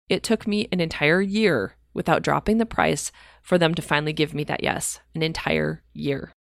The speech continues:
Fifth takeaway I want you to go home with, and actually this is the last takeaway, I want you to have as many options open as possible for readers. So if you can,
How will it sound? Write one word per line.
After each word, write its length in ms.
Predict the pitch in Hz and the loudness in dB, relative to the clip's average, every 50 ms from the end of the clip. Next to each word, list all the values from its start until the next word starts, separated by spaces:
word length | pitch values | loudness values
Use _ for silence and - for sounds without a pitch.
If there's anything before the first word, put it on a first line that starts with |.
| _ _ _ _ _ _ _ _ _ _ _ _ _ _ _ _ | _ _ _ _ _ _ _ _ _ _ _ _ _ _ _ _
Fifth 220 | - 226 233 - | 0 0 0 0
takeaway 420 | - 262 226 247 - 233 220 220 220 | 2 2 2 4 4 4 4 6 6
I 60 | 220 | 6
want 240 | 214 208 208 - - | 6 4 2 0 -2
you 40 | - | -2
to 100 | 202 - | 0 2
go 200 | 190 180 180 185 | 4 4 4 4
home 280 | - - 185 185 185 | 2 0 0 2 2
with, 320 | 190 190 214 240 - - - _ _ _ _ _ | 2 2 2 0 -2 -6 -16 _ _ _ _ _
and 140 | - 165 160 | -4 0 0
actually 240 | 156 160 - - 160 | 0 0 -2 -4 -4
this 220 | 160 165 - - | -4 -4 -6 -8
is 80 | 175 - | -8 -8
the 100 | 170 156 | -6 -2
last 260 | 160 165 190 - - | 0 0 0 0 -2
takeaway, 440 | - 156 - - - - - - 180 - _ _ _ _ _ _ _ _ _ _ _ _ _ _ _ _ _ _ _ _ | -4 -4 -4 -4 -4 -2 -2 -2 -2 -4 _ _ _ _ _ _ _ _ _ _ _ _ _ _ _ _ _ _ _ _
I 300 | - 208 240 254 262 277 | -4 -2 0 0 0 0
want 260 | 269 269 285 277 - - | 0 0 -2 -2 -2 -4
you 60 | - | -4
to 80 | 330 | -4
have 500 | 262 - - 220 202 208 202 202 - - - _ - | -4 -2 2 2 4 4 2 0 -4 -14 -18 _ -6
as 140 | 190 170 180 | -6 -4 -2
many 480 | 180 180 185 196 214 240 254 247 - _ - | -2 0 0 0 2 2 0 -2 -4 _ -6
options 640 | 170 165 170 - - - - 208 208 208 214 220 - - _ - | -4 -4 -2 -2 -2 -2 -2 -2 -2 -2 -2 -4 -6 -8 _ -4
open 360 | 160 165 160 - 160 156 160 - - | -4 -2 -2 -2 -4 -4 -4 -6 -6
as 160 | 160 156 - | -6 -6 -8
possible 760 | - - - 165 165 - - 160 156 151 143 143 147 - _ _ - | -8 -4 -2 -2 -2 -2 -4 -4 -2 -2 -2 -2 -4 -6 _ _ -6
for 160 | - 170 160 | -4 -2 -2
readers. 480 | 151 143 135 - 80 71 - - - - _ _ _ _ _ _ _ - | 0 0 -2 -2 -2 -4 -4 -6 -8 -10 _ _ _ _ _ _ _ -6
So 140 | - - - | -4 -2 2
if 180 | - 196 - 269 | 2 2 2 0
you 80 | 285 | -2
can, 440 | - - 247 190 160 143 139 151 180 | -2 0 0 0 0 0 -2 -6 -8